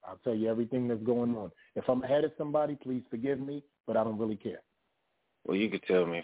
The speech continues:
Speaker 2: for the next fifteen minutes, and then I'm gonna go do something else. <laughs>
Speaker 1: I got you.
Speaker 2: So however long we on, and then I'm,
Speaker 1: All right,
Speaker 2: you know.
Speaker 1: first and ten. We didn't go to commercial break in Jesus' name. Thank you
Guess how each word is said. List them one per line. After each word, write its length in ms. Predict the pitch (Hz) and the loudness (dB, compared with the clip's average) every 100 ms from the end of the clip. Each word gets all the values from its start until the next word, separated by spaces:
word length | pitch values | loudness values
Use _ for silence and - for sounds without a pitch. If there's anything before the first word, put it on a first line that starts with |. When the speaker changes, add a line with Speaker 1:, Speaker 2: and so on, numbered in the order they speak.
| - | -2
Speaker 2:
for 100 | 82 | -2
the 60 | |
next 300 | 82 85 80 - | 0 -2 -4 -6
fifteen 420 | 87 - 82 80 | -6 -4 -6 -2
minutes, 300 | 87 82 76 76 | -2 -2 -2 0
and 100 | 76 | 4
then 180 | 107 | 4
I'm 160 | 80 87 | 2 -2
gonna 120 | 87 | -4
go 160 | 82 80 | -2 -2
do 260 | 82 82 - | 2 0 0
something 260 | 73 - 82 | -6 -4 -4
else. 140 | 78 _ _ _ _ - - _ 151 | -4 _ _ _ _ -20 -20 _ 0
<laughs> 340 | - - - | 0 -4 0
Speaker 1:
I 100 | 123 | 2
got 320 | 139 127 - | 4 2 -2
you. 80 | 120 - - - _ _ _ _ _ | -10 -14 -20 -20 _ _ _ _ _
Speaker 2:
So 80 | 95 | 0
however 260 | 92 101 92 | 4 4 4
long 320 | 95 92 90 | 2 2 2
we 180 | 87 92 | 0 -2
on, 380 | 92 78 73 76 | 0 -2 -4 -8
and 160 | 71 | -6
then 200 | 85 80 | -6 -4
I'm, 180 | 80 87 - _ | -6 -6 -10 _
Speaker 1:
All 220 | 127 127 117 | -2 0 0
right, 100 | 107 - | -4 -6
Speaker 2:
you 80 | |
know. 120 | 82 139 | -4 0
Speaker 1:
first 240 | 147 - | 0 0
and 160 | 156 139 - | -6 -6 -2
ten. 260 | 170 170 180 - | -2 -2 -6 -10
We 100 | 117 135 | -4 -2
didn't 200 | 143 135 | 0 2
go 140 | 143 | 0
to 80 | 139 | 0
commercial 480 | - 131 143 - 120 | -6 -4 -4 -4 -6
break 340 | 117 147 147 | -2 -2 -2
in 140 | 113 | -8
Jesus' 380 | 104 139 120 113 | -6 -6 -6 -6
name. 300 | 127 143 143 | -4 -4 -6
Thank 220 | 139 131 | -6 -6
you 80 | - | -8